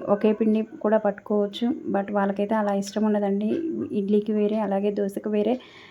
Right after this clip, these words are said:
సపరేట్‌గా చేసి అయితే మిక్సీ చేసి డబ్బాలో వేశాను. ఇంకా వీటిలో అయితే సాల్ట్ అయితే ఏమీ వేయలేదు. వాళ్ళకి కావాల్సినప్పుడు తీసుకొని ఎంత క్వాంటిటీలో కావాలో అంత తీసుకొని దాంట్లో సాల్ట్ వేసుకోమని చెప్పేస్తానన్నమాట. ఇం-,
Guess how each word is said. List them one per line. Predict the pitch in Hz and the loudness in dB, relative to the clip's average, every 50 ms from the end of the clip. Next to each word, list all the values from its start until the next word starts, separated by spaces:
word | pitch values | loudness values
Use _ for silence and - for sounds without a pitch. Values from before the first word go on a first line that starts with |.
| - _ | -20 _
సపరేట్‌గా | - - 208 202 214 208 208 226 - 226 214 | -2 0 0 2 2 2 2 2 0 0 0
చేసి | - 202 202 208 208 208 | 0 -2 -2 0 0 0
అయితే | 208 208 233 220 | 0 0 2 2
మిక్సీ | 208 208 208 - 214 208 | 2 0 0 -2 -4 -2
చేసి | - 208 208 208 240 214 | 0 -2 0 0 0 2
డబ్బాలో | 208 202 196 196 196 208 214 208 | 2 2 2 4 4 4 4 2
వేశాను. | 202 196 196 196 202 190 202 226 247 254 - - - - _ _ - | 2 0 0 0 2 2 2 2 0 -2 -4 -8 -8 -8 _ _ -4
ఇంకా | 240 233 226 220 | -2 0 2 2
వీటిలో | 220 220 214 - 233 233 240 | 2 2 0 0 2 4 4
అయితే | 233 220 220 - 262 | 4 4 2 0 0
సాల్ట్ | 262 - 226 208 208 214 220 220 | 0 2 2 4 4 4 4 2
అయితే | 214 208 214 220 214 | 0 0 0 0 0
ఏమీ | 208 208 202 208 214 208 | 2 2 2 2 2 2
వేయలేదు. | 202 202 202 208 208 202 202 202 208 240 | 2 2 2 2 4 2 2 2 2 2
వాళ్ళకి | 247 233 208 196 196 196 | 2 4 4 2 0 -2
కావాల్సినప్పుడు | - 202 196 202 202 202 202 - 214 202 202 - 220 208 | -2 0 2 2 2 0 -2 -4 -4 -4 -2 -2 -4 -2
తీసుకొని | 196 202 208 - - - 214 226 247 262 254 - - - - _ - | -2 -2 -4 -2 -2 0 2 2 2 2 0 -4 -14 -20 -20 _ 0
ఎంత | 226 220 220 240 | 2 4 4 4
క్వాంటిటీలో | 240 240 226 220 208 208 - 220 220 220 220 | 4 4 4 2 2 0 0 2 2 2 4
కావాలో | 214 220 208 202 202 208 214 | 4 4 4 6 6 4 4
అంత | 220 214 208 208 208 208 | 4 2 0 -2 -2 -2
తీసుకొని | 208 202 202 202 220 220 214 | -2 -2 0 -2 -2 0 0
దాంట్లో | 214 196 196 202 208 220 | 2 2 2 2 2 0
సాల్ట్ | 220 220 208 202 196 208 | 0 0 0 0 0 0
వేసుకోమని | 202 202 202 202 202 196 196 202 202 196 | 0 -2 -2 -2 -2 0 0 2 2 0
చెప్పేస్తానన్నమాట. | 208 196 196 - 196 196 - 208 202 196 190 190 190 190 190 - | -2 -2 -2 -2 -4 -2 -2 -2 -2 0 0 0 0 0 0 0
ఇం-, | 226 240 247 233 - | 0 0 0 0 -2